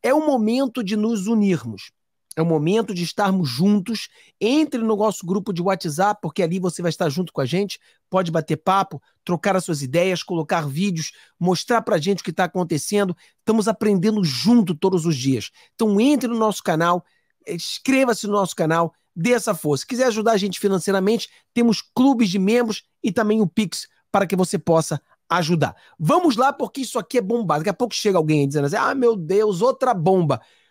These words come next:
Meu filho, é bomba todo dia. É, é que você não tá querendo ver. É igual como eu, eu tinha uma live uma vez, que a gente fazia live do checkmate.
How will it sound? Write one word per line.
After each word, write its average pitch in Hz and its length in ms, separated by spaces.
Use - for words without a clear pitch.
Meu 170 180
filho, 175 580
é 180 100
bomba 185 280
todo 202 260
dia. 170 320
É, 190 260
é - 20
que 262 100
você 294 300
não 392 100
tá 415 140
querendo 453 420
ver. 170 420
É - 60
igual 233 240
como 269 320
eu, 202 140
eu 202 40
tinha 254 200
uma 233 160
live 156 420
uma 123 160
vez, 156 260
que - 80
a 151 40
gente 147 120
fazia 139 300
live 165 320
do 160 100
checkmate. 123 880